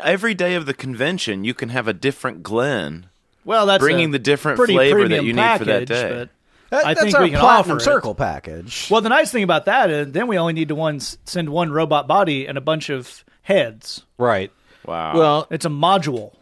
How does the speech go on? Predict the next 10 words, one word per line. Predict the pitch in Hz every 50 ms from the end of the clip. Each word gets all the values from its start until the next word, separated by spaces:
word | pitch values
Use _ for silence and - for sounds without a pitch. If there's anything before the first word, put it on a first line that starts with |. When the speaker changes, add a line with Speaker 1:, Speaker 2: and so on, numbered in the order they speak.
| _ _
Speaker 4:
so, | - 202
yeah, | 196 208 220 196 160
so | - - 175
it's | 160 143 - -
basically | 208 220 202 - - 160 139 135 139 135 127
like | 123 123 123 120 -
you're | 131 117
buying | 107 123 120 120 117 104
a | 101
Cadillac. | - - 160 175 170 139 110 98 92 85 80 85 95 _ - _